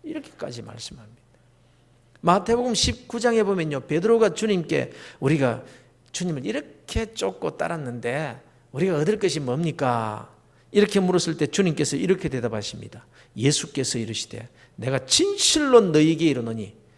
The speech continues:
세상이 새롭게 되어 인자가 자기 영광의 보좌에 앉을 때 나를 따르는 너희도 열두 보좌에 앉아 이스라엘 열두 지파를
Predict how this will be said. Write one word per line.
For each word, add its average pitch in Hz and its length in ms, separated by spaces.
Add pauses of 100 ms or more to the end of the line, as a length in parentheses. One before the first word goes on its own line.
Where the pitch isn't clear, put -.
(160)
세상이 254 680
새롭게 254 500
되어 196 220 (160)
인자가 196 540
자기 180 360
영광의 160 400
보좌에 143 400
앉을 131 300
때 117 220
나를 151 360
따르는 135 380
너희도 131 600 (400)
열두 202 600
보좌에 147 400
앉아 113 320
이스라엘 131 600
열두 196 600
지파를 185 840